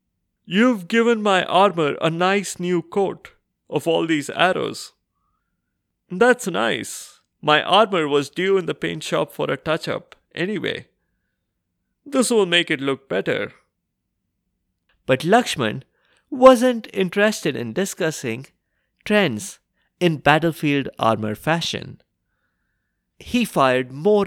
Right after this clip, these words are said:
arrows, without any luck. "Look, Lakshman,"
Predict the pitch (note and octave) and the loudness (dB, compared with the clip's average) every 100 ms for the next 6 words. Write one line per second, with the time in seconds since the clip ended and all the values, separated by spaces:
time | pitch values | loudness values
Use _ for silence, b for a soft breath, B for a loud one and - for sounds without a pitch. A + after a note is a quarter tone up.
0 | - A2 G2 G2+ G#2 - - _ _ _ | -2 -6 -4 -8 -10 -14 -18 _ _ _
1 | _ _ _ _ _ - A#2 B2 A2+ G2+ | _ _ _ _ _ -10 -2 0 0 -2
2 | - - - A2+ A2 A2+ A2 A2 C3 - | -6 -14 -8 -6 -6 -8 -4 -2 -2 -8
3 | - _ _ _ _ _ _ _ _ _ | -20 _ _ _ _ _ _ _ _ _
4 | _ _ _ _ _ _ _ - A#3+ C4+ | _ _ _ _ _ _ _ -8 0 2
5 | - D3 B2 - E3 G#3 G3 | 2 0 0 -2 -4 -4 -6